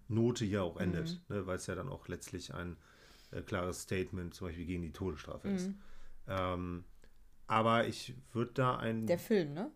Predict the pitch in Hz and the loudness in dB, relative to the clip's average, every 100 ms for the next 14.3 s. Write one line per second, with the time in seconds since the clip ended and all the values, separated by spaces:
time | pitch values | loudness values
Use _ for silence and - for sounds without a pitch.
0 | - 180 135 165 143 90 175 - 107 90 | -8 4 8 8 6 2 -2 -4 -4 -6
1 | - - - - - _ _ _ 101 - | -8 -20 -20 -20 -20 _ _ _ -16 -10
2 | - 104 104 131 131 - 135 190 208 110 | 0 2 2 4 2 6 8 8 6 4
3 | 95 92 98 - 135 196 - - 110 110 | 4 4 2 2 0 2 -2 0 2 2
4 | 113 104 - 113 107 - - 101 110 104 | 2 0 0 0 0 -2 -8 -4 -2 0
5 | 104 90 107 104 107 101 92 - - - | 0 -2 -2 2 2 2 0 -6 -10 -8
6 | 87 104 117 139 190 196 - - - - | -2 2 4 4 0 -4 -16 -20 -18 -6
7 | 104 113 113 110 107 107 - _ - - | 2 6 6 6 4 0 -6 _ -8 0
8 | 113 107 - - 131 123 117 110 107 - | 2 0 -6 2 6 6 6 2 -2 -6
9 | 117 135 135 110 107 107 113 170 98 85 | 2 6 6 6 2 2 4 4 2 2
10 | 95 95 - - - 123 104 113 113 120 | 4 4 4 0 -2 0 4 4 2 2
11 | 107 107 104 - 107 117 117 110 120 113 | 2 4 2 -2 0 0 0 -2 0 4
12 | 110 110 - - - - 113 120 107 104 | 4 4 0 -14 -10 0 2 4 4 6
13 | 101 - - - - - - - 107 101 | 4 2 -10 -12 -18 -20 -20 0 4 4
14 | 98 92 | 4 -2